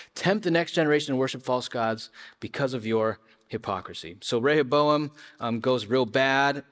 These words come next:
He tries to enforce his rule. Um, he's not listened to. He gets,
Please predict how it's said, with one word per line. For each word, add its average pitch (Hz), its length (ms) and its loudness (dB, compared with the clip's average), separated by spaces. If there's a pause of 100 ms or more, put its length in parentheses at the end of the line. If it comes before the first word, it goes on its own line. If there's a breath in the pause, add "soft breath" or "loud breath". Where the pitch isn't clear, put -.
He 110 260 -4
tries 131 320 -2
to 135 80 -2
enforce 135 560 -2 (200 loud breath)
his 127 200 -2
rule. 127 460 4 (160 loud breath)
Um, 107 100 -8
he's 110 140 -2
not 131 180 2
listened 131 240 -6
to. 131 140 0
He 120 160 -2
gets, 127 360 -4